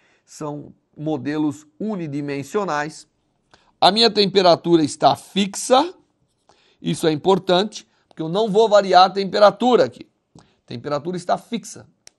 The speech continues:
Isso garante que a velocidade média das partículas aqui e aqui são iguais,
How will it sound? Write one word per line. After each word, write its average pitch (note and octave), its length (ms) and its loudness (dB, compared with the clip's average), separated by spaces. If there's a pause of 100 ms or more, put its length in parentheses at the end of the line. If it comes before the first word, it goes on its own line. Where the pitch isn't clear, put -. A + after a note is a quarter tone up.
(600)
Isso D3+ 240 -12
garante G3 420 4
que G#3 80 -4
a F#3+ 40 -2
velocidade F#3 460 0
média G#3+ 440 2
das D#3+ 160 -2
partículas C#3 640 -6
aqui C#3 260 -6
e C#3+ 60 0
aqui E3+ 180 -8
são G#3 180 -6
iguais, G3+ 440 4